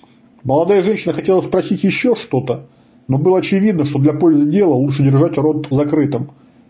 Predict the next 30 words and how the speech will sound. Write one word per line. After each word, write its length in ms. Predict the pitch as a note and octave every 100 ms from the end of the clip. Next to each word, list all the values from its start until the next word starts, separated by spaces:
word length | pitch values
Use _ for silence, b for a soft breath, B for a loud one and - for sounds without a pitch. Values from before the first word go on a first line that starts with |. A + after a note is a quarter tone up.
| b
поэтому 240 | C#3+ D3 F#3+
она 100 | D#3
промолчала. 680 | D#3 D#3 D#3+ - A2+ A2 - _ _ _ b b b b _ -
Конан 260 | G3+ F#3+
прошел 340 | F3 D#3 G3+ F3+
мимо 260 | F3+ D#3+
нее 380 | D#3 E3 G3 G3 -
к 80 | -
магазину. 600 | C#3+ D#3 C#3+ C3+ A2 G2+ - _ _ _ _ _ _ -
Хозяин 360 | C3 F3 G3+
лавки 280 | G3+ A#3 -
оказался 380 | C#3+ D#3+ D3+ D3
тщедушным 440 | D#3+ F3+ G3+ F3
человечком 640 | C#3 F3 F3 D3+ - A#2 - b b b
с 40 | -
темной 280 | D#3+ D3+ D3
кожей. 460 | D3 A2 G2+ G2 - _ b b b _
В 40 |
свете 240 | - F3 D3
полуденного 440 | F#3 F#3+ F#3 F3+
солнца, 440 | - B3 A3 -
ломившегося 800 | A#2 C3+ E3 D3+ D3 C#3+ C#3 C3+
в 60 | -
широкие 420 | D3+ D3+ C#3+ D3+
окна, 480 | D#3 C#3+ B2 C#3 - b b b
отчетливо 440 | - - G3 G3 E3
сверкал 380 | D3 C#3+ D#3+ D3
его 180 | C#3
золотой 420 | C3 C#3 C#3+ D3+ C3+
зуб. 240 | B2+ -